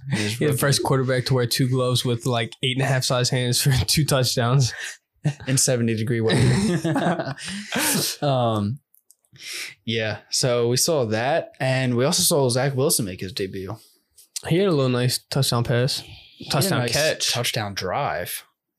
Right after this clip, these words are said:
Speaker 1: That was his drive at the end of the game.
Speaker 2: Oh, yeah.
Speaker 1: So, I mean, I, and yeah, so another thing, he went, he went five for five on that drive. And then Breece Hall,
Speaker 2: Mm-hmm.
Speaker 1: last second touchdown.
Speaker 2: Yeah.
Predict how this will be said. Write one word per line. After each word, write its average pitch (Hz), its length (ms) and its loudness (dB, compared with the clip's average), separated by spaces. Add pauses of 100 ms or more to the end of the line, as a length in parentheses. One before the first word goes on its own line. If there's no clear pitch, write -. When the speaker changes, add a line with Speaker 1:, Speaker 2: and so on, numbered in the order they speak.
(160)
Speaker 1:
That 110 100 -4
was 123 220 -2
his 113 140 -4
drive 127 300 -4
at 104 80 -8
the - 80 -10
end 101 80 -8
of 95 60 -12
the 92 80 -14
game. 120 340 -12 (360)
Speaker 2:
Oh, 139 140 2
yeah. 170 440 2 (240)
Speaker 1:
So, 101 640 -4
I 123 60 -4
mean, 127 200 0
I, 123 300 -2
and 127 420 -2
yeah, 127 160 0
so 117 160 -4
another 120 160 -2
thing, 123 140 -6
he 110 220 -8
went, 107 300 -8 (480)
he - 120 -14
went 107 200 -4
five 113 220 -2
for 120 60 -8
five 104 300 -2
on 127 100 0
that 127 120 -2
drive. 143 440 -2 (680)
And 120 140 0
then 117 220 0
Breece 120 240 0
Hall, 127 440 -2 (200)
Speaker 2:
Mm-hmm. 135 480 0
Speaker 1:
last 104 240 -2
second 107 180 -4
touchdown. 117 400 -2
Speaker 2:
Yeah. 135 300 2